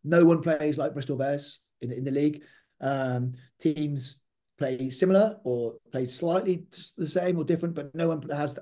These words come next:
the same carry, pass, offload ratio as us. No one has the same possession as us. Um, and I'd like to think no one has the same framework or stru-, or structure as us. So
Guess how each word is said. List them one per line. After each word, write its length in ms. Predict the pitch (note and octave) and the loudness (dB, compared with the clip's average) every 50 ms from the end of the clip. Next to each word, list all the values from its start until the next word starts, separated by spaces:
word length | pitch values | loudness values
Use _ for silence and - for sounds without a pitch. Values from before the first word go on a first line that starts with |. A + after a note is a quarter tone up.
| - | -10
the 100 | - D3 | -8 -6
same 280 | C3 C3 D3 C#3+ C#3+ C3 | -2 0 0 0 0 -2
carry, 500 | C3 D3+ D#3 D3+ D3+ D3 D3 C#3+ C3+ - - - _ _ _ _ _ _ _ _ _ _ - | -2 -2 0 2 2 2 2 0 -2 -6 -14 -20 _ _ _ _ _ _ _ _ _ _ 0
pass, 340 | E3+ E3 D3+ D3 C#3 C3+ - | 2 4 4 4 2 0 -2
offload 360 | - - C#3+ - - D3+ D3 D3 | -2 -2 -2 0 0 0 2 4
ratio 380 | D3+ C#3+ C#3+ B2 - D3 C#3 | 2 2 2 0 -2 -4 -2
as 100 | C3+ B2+ | -2 0
us. 260 | C#3+ C3+ C3 B2+ B2+ | 0 -2 -2 -4 -6
No 140 | - D3+ D3+ | -6 -4 -4
one 80 | D3+ C#3+ | -2 -2
has 240 | C#3 C#3+ C#3 - - | -2 -4 -6 -6 -10
the 120 | - C#3 | -10 -10
same 240 | B2+ - D3 C3+ B2+ | -8 -6 -4 -6 -6
possession 400 | B2+ C#3 D#3+ D#3 C3+ - - C3+ | -4 -2 -2 -2 -2 -2 -6 -6
as 100 | B2+ B2 | -4 -4
us. 300 | B2+ A#2+ A#2 A2 - - - - - - _ _ _ | -4 -6 -6 -8 -12 -16 -18 -20 -20 -20 _ _ _
Um, 300 | - B2+ B2+ B2+ B2+ B2+ | -6 -4 -2 -2 -2 -4
and 80 | B2+ C3+ | -4 -4
I'd 80 | C#3 D3 | -4 -2
like 220 | D3+ D3 D3+ D3 | 0 0 -2 -2
to 80 | D3 B2+ | -4 -6
think 140 | C#3 C3+ | -6 -2
no 80 | C3+ C#3 | -2 -2
one 100 | C3+ C3+ | -2 -2
has 80 | A#2+ B2+ | -4 -6
the 60 | B2 | -6
same 180 | C#3 C3 B2+ B2 | -4 -4 -4 -4
framework 480 | C#3 C#3+ C3 C3 C#3 C3 C3 B2 B2+ | -2 -4 -2 -2 -2 -2 -2 -4 -6
or 40 | B2+ | -8
stru-, 220 | B2 - - - C#3 | -10 -10 -10 -8 -8
or 120 | A#2+ A2+ | -8 -8
structure 400 | - - E3 E3+ - - C3 A#2 | -6 -6 -6 -6 -6 -8 -8 -6
as 80 | A2 A#2 | -6 -6
us. 180 | G#2+ G2+ - | -6 -8 -4
So 220 | - C#3+ B2+ B2 | -2 -2 0 -2